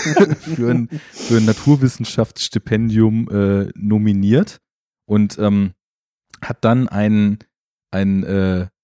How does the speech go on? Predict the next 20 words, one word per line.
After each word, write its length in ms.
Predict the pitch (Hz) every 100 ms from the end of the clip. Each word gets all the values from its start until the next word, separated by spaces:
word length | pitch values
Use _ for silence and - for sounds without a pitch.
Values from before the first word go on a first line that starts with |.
| _ _ _ -
Abschluss 560 | - - 135 139 -
in, 380 | - 117 123 131
und 180 | - 104
da 100 | 101
muss 240 | 98 107
ich 60 | 104
jetzt 180 | 101 -
mal 60 |
gucken, 260 | - 113 107
dass 140 | 95
ich 80 | 101
das, 280 | 98 95 -
dass 140 | 98
ich 80 | 98
das 220 | 101 -
richtig 320 | 113 - 98
kriege. 420 | - 107 101 107 127 _ _ _ _
Ich 140 | 95
glaube, 640 | - 95 110 113 110 110 - _ _ _ _ _ _ _ _
Nano, 1040 | 92 92 101 123 135 127 123 131 135